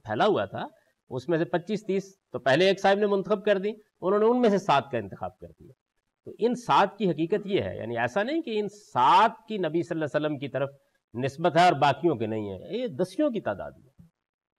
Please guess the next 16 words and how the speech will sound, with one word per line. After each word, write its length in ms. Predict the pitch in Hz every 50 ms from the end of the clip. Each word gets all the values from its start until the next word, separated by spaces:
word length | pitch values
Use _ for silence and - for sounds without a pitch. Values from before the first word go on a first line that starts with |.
| _ _ _
बेशुमार 540 | 123 151 185 175 - - 139 165 220 214 127
है 120 | 92 95 _ _ _ _ _ _ _ _ _ _ _
आप 140 | 104 98 92 -
अगर 140 | 107 110 107
उनको 220 | 104 95 - 98
देखें। 300 | 87 87 76 - _ _ _ _ _ _ _ _ _ _ _ _ _ _ _ _ _ _ _ _ _ _ _ _ _ -
तो 80 | 139 147
अबू 260 | 143 160 170 202 247
बकर 240 | 220 240 220 233 220 214
मुजाहिद 400 | 214 185 160 170 185 208 202 202
ने 100 | 233 220 220
तीसरी 320 | - 208 202 - 240 247 240
सदी 260 | - 214 185 190 202
के 100 | 180 196 170
आखिर 300 | 139 139 135 - 202 185
में, 240 | 151 139 156 226